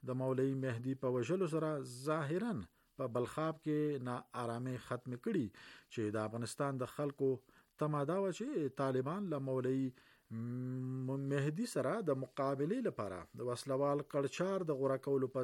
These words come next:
ځای له هغه سره د خبرو اترو لپاره زمینه برابره کړې وي او له دې پرته چې د سرپل د خلکو ترمنځ ویره او روب رامنځته کړي او په مرګونو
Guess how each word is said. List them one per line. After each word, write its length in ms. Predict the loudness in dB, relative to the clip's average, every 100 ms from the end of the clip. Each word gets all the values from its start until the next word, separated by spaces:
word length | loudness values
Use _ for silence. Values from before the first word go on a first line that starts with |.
| 2
ځای 140 | 2 2 -4 -20 -20 _ -20 _ -2 2
له 100 | 2 2 -2
هغه 220 | -4 -4 -4
سره 180 | -4 -6 -12 -12
د 120 | -10 -8
خبرو 300 | -2 0 0
اترو 300 | -2 -2 -2
لپاره 260 | -2 -2 -2 -2
زمینه 400 | -2 -2 -2 -4 -6 -14 -20 -20 _
برابره 500 | -4 0 2 2 2 2
کړې 180 | 2 4
وي 140 | 4 4 0 _ _ -4
او 160 | 0 4
له 120 | 4
دې 160 | 4 2 2
پرته 240 | -2 0 0
چې 120 | -2 -4 -8 _ -6
د 180 | -4 -2
سرپل 580 | -2 -2 -2 2 2 2 -2 -6
د 160 | -6 -4
خلکو 560 | -4 -4 -4 -4 -4 -2
ترمنځ 360 | -2 -2 -2 -4 -10 _ _ -10 -6 2
ویره 360 | 4 4 2 -2 -8 -16 -20 -10 -2
او 80 | 0 0
روب 400 | 2 2 2 -2 -6 -8
رامنځته 460 | -4 -2 -2 -2 -4
کړي 220 | -4 -6 -6 -14 -20 -10
او 80 | -6
په 140 | -2 0 2
مرګونو 420 | 0 0 0